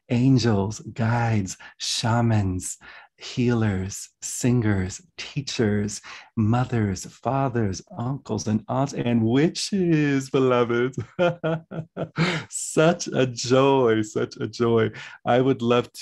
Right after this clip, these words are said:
to, um, celebrate this muse. Is it cool if I do a short poem for the beloveds?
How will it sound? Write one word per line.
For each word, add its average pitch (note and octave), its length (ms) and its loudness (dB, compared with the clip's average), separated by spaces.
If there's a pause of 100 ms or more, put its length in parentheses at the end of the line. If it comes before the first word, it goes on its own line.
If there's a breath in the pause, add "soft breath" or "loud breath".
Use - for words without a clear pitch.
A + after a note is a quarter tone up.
to, A#2 500 0
um, A2+ 500 -4
celebrate B2 760 -4
this G#2 260 -8
muse. G#2+ 540 4 (260 loud breath)
Is A#2 160 -4
it - 240 -4
cool C3+ 240 0
if C3 140 -2
I B2 100 -2
do B2 240 -2
a A#2 160 -2
short - 340 -4
poem C#3 520 0 (1600)
for C#3 100 -4
the C3+ 120 -2
beloveds? C#3 640 -2